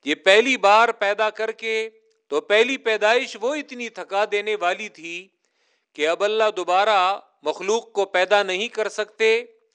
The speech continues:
تو کیا اس پہلی پیدائش کی وجہ سے اللہ عاجز آ گئے ہیں دوسری پیدائش سے، یا اللہ تھک گئے ہیں؟ بل ہم فی لبس من خلق جدید،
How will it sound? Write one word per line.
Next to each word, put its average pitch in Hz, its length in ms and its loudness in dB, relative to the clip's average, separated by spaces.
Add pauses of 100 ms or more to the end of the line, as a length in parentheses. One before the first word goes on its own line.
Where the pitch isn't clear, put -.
(540)
تو 139 120 -10
کیا 175 220 2
اس 196 240 0
پہلی 240 300 0
پیدائش 226 600 0
کی 226 160 -12
وجہ 190 300 -2
سے 214 200 -6
اللہ 185 300 -2
عاجز 175 500 2
آ 233 140 2
گئے 233 240 0
ہیں 233 300 -4 (360)
دوسری 196 320 -10
پیدائش 220 480 0
سے، 240 360 -4 (800)
یا 143 220 2
اللہ 214 280 4 (100)
تھک 233 260 -4
گئے 247 180 2
ہیں؟ 247 300 -2 (840)
بل 190 300 6
ہم 247 220 0
فی 220 200 -8
لبس 247 320 -4
من 202 300 -8
خلق 214 340 -4 (160)
جدید، 214 580 -10